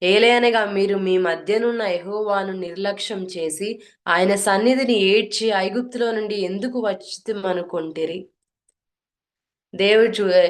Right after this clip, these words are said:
దేవుడు కూడా ఎంతో బాధపడతా వచ్చింటాడు. ఎందుకంటే ఆ అంత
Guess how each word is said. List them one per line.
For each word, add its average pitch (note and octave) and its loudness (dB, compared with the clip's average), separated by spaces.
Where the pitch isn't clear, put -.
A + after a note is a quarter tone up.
దేవుడు A3 0
కూడా A#3+ 4
ఎంతో G#3 -2
బాధపడతా G3+ -2
వచ్చింటాడు. F3 -4
ఎందుకంటే F3+ -2
ఆ E3+ 0
అంత G#3+ -4